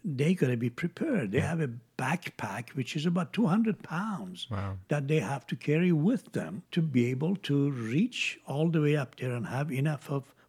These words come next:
Speaker 1: whatever they need. That preparation is something that we need to really pay attention to before we can start flying. But most of us wanna fly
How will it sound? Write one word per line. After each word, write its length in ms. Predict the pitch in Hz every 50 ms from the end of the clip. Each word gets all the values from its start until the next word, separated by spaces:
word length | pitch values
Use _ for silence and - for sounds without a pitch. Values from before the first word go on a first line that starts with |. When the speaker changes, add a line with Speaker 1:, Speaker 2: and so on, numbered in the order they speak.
| - -
Speaker 1:
whatever 320 | 131 123 135 143 160 156
they 180 | 131 135 135 143
need. 460 | 139 160 226 233 165 - - - _ _ _ - - - -
That 260 | 160 185 240 - -
preparation 800 | - - - - - - 123 139 170 - - - 110 95 98 - - _ - - - - - -
is 100 | - -
something 580 | - - 135 120 120 113 - - 131 123 127 123
that 240 | 113 110 104 101 101
we 180 | 107 117 139 165
need 480 | 175 160 131 123 127 139 160 160 151 - _ _ _
to 380 | - - 123 117 117 113 110 104 -
really 340 | 131 143 208 269 254 - -
pay 200 | - - 139 156
attention 560 | 147 - - 147 151 151 - - 135 123 113
to 240 | - - 117 110 104
before 680 | 104 117 139 - - - 131 117 110 101 95 90 - - - - - - -
we 100 | - 110
can 220 | - - 107 92 85
start 320 | - - - 92 82 -
flying. 340 | - - 98 80 73 73 80 - - - - - -
But 120 | - 117 107
most 340 | 113 120 143 135 - -
of 100 | 160 165
us 160 | 190 151 - -
wanna 220 | 123 123 117 104
fly 640 | - - - 127 117 104 85 78 78 80 95 -